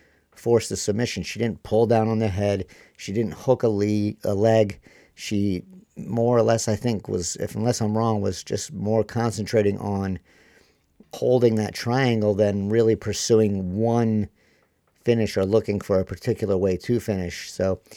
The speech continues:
that was a little alarming, because if she wouldn't have gotten the, the stoppage late in the second with that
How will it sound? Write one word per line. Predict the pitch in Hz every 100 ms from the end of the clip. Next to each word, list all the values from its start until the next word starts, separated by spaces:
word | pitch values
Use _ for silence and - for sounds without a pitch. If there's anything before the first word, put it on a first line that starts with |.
| - _ _
that | - 135
was | 127
a |
little | 123 117 107
alarming, | 101 101 107 101 101 92
because | 92 107 104 90
if | - 101 - - -
she | - 135
wouldn't | 139 127 120
have | 113
gotten | 113 104 104
the, | 104 90 92 - _ -
the |
stoppage | - - 127 104 87
late | 110 104
in | 92
the |
second | - 131 127 104
with | 95
that | 98 101